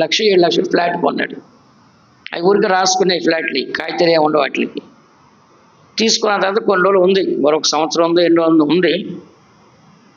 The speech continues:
దాన్ని ఏం చేశాడు ఆయన, ఏం కట్టకుండా వచ్చిన రూమ్ కూడా ఉంది, అది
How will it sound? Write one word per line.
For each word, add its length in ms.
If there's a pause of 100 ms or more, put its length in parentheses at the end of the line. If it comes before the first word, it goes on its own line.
(1080)
దాన్ని 300
ఏం 140
చేశాడు 340
ఆయన, 140 (380)
ఏం 80 (100)
కట్టకుండా 420 (140)
వచ్చిన 360
రూమ్ 200
కూడా 160
ఉంది, 160 (720)
అది 140